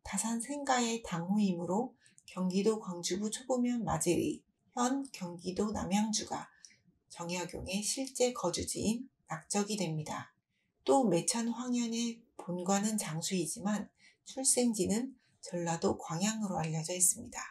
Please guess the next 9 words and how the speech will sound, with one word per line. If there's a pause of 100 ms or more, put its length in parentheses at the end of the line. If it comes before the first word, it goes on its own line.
(640)
다음은
씨비디비의
데이터를
온라인과
오프라인에서
사용하는
방법을
알아보도록
하겠습니다.